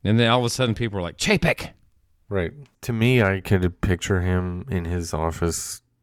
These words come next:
Speaker 2: in Burbank or wherever, looking and going like, "Why are we spending so much money on cups for Club Cool?
Speaker 1: <laughs>
Speaker 2: Let's go with the cheapest option possible and only give them one paper cup per group." <laughs> They have to share one cup.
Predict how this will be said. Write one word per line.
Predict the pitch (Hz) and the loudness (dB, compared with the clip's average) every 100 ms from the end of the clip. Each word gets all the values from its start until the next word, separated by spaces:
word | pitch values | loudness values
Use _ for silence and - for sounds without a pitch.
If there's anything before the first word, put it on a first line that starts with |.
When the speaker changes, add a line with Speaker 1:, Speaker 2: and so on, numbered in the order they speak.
| - | -6
Speaker 2:
in | 85 82 | -2 4
Burbank | 85 82 82 85 - | 4 6 2 0 -4
or | 82 | -2
wherever, | 82 82 82 80 - _ _ | -2 0 -2 -4 -10 _ _
looking | 90 85 87 82 | 2 4 2 0
and | 82 | 0
going | 85 82 | 2 2
like, | 82 78 - | 2 0 0
"Why | 104 | 2
are | 147 | 4
we | 147 | 2
spending | - 120 117 | 2 2 2
so | - 117 | 2 0
much | 104 | 2
money | 110 104 92 | 2 4 4
on | 85 82 | 2 -2
cups | - - - - - - - - 143 - - - | -4 -2 -2 -4 -8 -10 -14 -10 -10 -8 -10 -10
for | - - 92 | -10 -2 -2
Club | - | -2
Cool? | - 123 90 160 - - | -2 -2 -4 -8 -12 -14
Speaker 1:
<laughs> | 127 _ _ - - - - - | -14 _ _ -20 -20 -20 -14 -10
Speaker 2:
Let's | 95 | -6
go | - 101 | 0 2
with | 87 | 2
the | 87 | -2
cheapest | - 110 - 110 110 | -2 0 0 -2 -2
option | 107 - 123 | -4 -6 -6
possible | 92 82 85 82 85 - - _ _ - | -4 -4 -4 -8 -8 -10 -18 _ _ -10
and | 87 | -2
only | 90 98 92 | 0 0 2
give | 92 | 0
them | 92 87 85 | 0 -4 -2
one | 90 98 98 - - - | -2 -2 -4 -6 -8 -6
paper | - 92 104 | -2 0 -2
cup | - 87 85 - - - - | -2 -4 -4 -6 -12 -14 -6
per | 95 90 87 - - - | -4 -4 -6 -12 -20 -2
group." | 92 87 80 - - - | 0 2 0 -4 -4 -6
<laughs> | |
They | 101 | -4
have | 90 - | -4 -4
to | |
share | - 98 85 | -2 0 0
one | 87 87 | -2 -4
cup. | 90 | -6